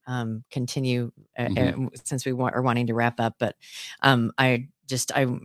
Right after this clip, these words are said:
Speaker 1: reflect on a conversation we had a couple months back with a dealer, and, um, and they were chatting, and they were talking about how their sales are down. Um,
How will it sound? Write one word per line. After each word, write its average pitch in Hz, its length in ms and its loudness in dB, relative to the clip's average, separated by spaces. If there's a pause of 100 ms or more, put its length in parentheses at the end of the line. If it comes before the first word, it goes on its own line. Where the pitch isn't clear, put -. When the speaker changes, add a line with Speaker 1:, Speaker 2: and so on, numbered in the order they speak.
(120)
Speaker 1:
reflect 139 480 2
on 127 120 4
a 110 80 0
conversation 117 720 -2
we 120 120 0
had 110 440 -4
a - 340 -18
couple - 280 -6
months 113 260 -4
back 110 480 -4
with 113 200 -4
a 110 80 -2
dealer, 113 580 -4
and, 110 400 -2 (520)
um, 113 360 0 (180)
and 117 360 0
they 117 420 2
were 117 460 -6
chatting, 143 380 0
and 131 120 -4
they 127 60 2
were 120 100 0
talking 160 360 0
about 127 260 2
how 123 560 2
their 123 160 0
sales 190 480 2
are 120 120 0
down. 104 560 -4 (920)
Um, 131 560 2